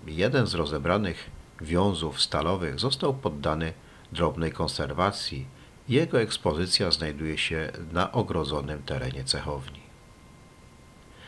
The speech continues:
Zarówno w budynku administracyjnym, jak i cechowni zamontowana została instalacja solarna, będąca dodatkowym źródłem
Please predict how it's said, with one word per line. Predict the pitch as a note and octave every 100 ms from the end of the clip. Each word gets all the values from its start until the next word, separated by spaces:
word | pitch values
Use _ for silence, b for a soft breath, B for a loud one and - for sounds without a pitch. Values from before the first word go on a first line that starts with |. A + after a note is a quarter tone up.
| B B -
Zarówno | F#2 C#3+ F#3 B2+
w | - F#2
budynku | D#2+ C#2 A#2 C3 -
administracyjnym, | E2+ E2 D#2+ - - C2 A#2 B2 F2+ D2+
jak | F2+ D#2+ -
i | C#2+
cechowni | - C#2 G2 G#2 D#2 C2+ B B B -
zamontowana | A2 C#3 E3 D#3+ A2 G#2
została | F#2 - F2
instalacja | A2+ - - D2 E2+ - D2+
solarna, | - C#2+ E2 E2+ D2+ C#2+ B B B B -
będąca | C3 B2+ B2+ A#2+ G#2
dodatkowym | F#2+ F2+ - G2 F#2 F2+
źródłem | D2+ E2 D#2+ E2